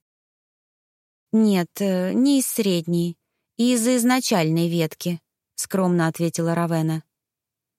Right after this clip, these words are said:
На этом моменте бабушка позволила себе впервые за обед улыбнуться.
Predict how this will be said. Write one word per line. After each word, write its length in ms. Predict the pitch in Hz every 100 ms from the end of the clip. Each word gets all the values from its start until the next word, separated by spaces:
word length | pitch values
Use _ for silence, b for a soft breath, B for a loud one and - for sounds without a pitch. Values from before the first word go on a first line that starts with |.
| _ _
На 220 | 190 196 190
этом 200 | 196 196
моменте 680 | 185 196 214 208 - 196
бабушка 480 | 180 190 175 - 180
позволила 560 | 190 180 196 208 185 180
себе 380 | - 175 175
впервые 640 | 185 - 202 196 208 247 247
за 160 | 202
обед 320 | 190 175 196 196
улыбнуться. 760 | 185 170 160 113 - -